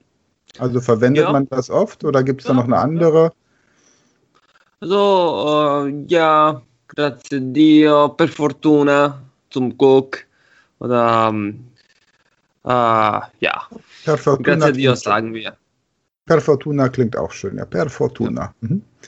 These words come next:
Speaker 1: <laughs> Questi sono i miei amici.
Speaker 2: I
Speaker 1: Das
Speaker 2: miei
Speaker 1: sind
Speaker 2: amici.
Speaker 1: meine Freunde. Miei. Das ist so ein bisschen ein Zungenbrecher für einen Deutscher, dieser Satz.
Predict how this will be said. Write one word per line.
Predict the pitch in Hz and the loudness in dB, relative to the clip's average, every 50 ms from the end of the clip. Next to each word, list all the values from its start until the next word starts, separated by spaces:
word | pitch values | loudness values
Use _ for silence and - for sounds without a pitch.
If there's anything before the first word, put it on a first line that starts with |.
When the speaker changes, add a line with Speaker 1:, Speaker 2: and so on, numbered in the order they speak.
| - - - - - - | -20 -20 -20 -20 -8 -8
Speaker 1:
<laughs> | 160 139 - - - - - _ _ _ _ _ _ _ _ _ _ _ _ _ _ _ | -8 -8 -8 -14 -20 -20 -20 _ _ _ _ _ _ _ _ _ _ _ _ _ _ _
Questi | - - 175 202 214 226 208 - - - 233 220 196 | -2 2 2 4 4 2 0 -2 -2 0 2 2 2
sono | - - - 190 180 180 175 | 2 0 0 2 2 2 0
i | 165 160 | 2 2
miei | 156 156 160 156 151 151 151 147 | 2 2 2 2 2 2 2 4
amici. | 139 135 127 113 98 90 - - - 147 180 233 277 - - _ _ _ _ _ _ | 4 6 6 4 4 2 -2 -2 0 2 2 2 2 0 -10 _ _ _ _ _ _
Speaker 2:
I | - 110 113 | -6 -2 2
Speaker 1:
Das | 127 147 160 | 2 2 2
Speaker 2:
miei | 135 127 98 | 2 2 2
Speaker 1:
sind | 151 147 151 147 - | 2 2 0 -2 -6
Speaker 2:
amici. | 60 65 - - | -10 -14 -14 -12
Speaker 1:
meine | - 117 110 107 104 107 110 113 117 117 | -4 -2 0 2 2 2 2 2 0 0
Freunde. | 113 - - 98 95 92 92 92 95 | -2 -8 -2 -2 -2 0 0 -2 0
Miei. | 101 110 120 131 139 143 139 135 127 120 110 98 90 87 82 - | 0 2 2 4 4 4 4 6 6 6 4 2 0 -2 -4 -2
Das | - 123 127 - | -2 -2 -2 -2
ist | 151 - | -8 -2
so | - 160 151 | 0 2 2
ein | 147 143 | 2 2
bisschen | 143 180 180 - - 175 170 | 0 -2 0 0 -2 -2 -2
ein | 160 147 | -4 -6
Zungenbrecher | - - 170 160 151 147 131 110 104 98 92 104 95 | -4 -2 0 0 2 2 2 2 2 0 0 -2 -4
für | 90 - - 90 | -4 -2 -2 -2
einen | 87 92 | -2 0
Deutscher, | 85 87 87 87 87 - - 82 | 0 0 0 0 -2 -4 -6 -6
dieser | 82 95 85 85 82 | -4 -4 -4 -4 -4
Satz. | 76 78 67 - - - | -4 -4 -8 -8 -10 -18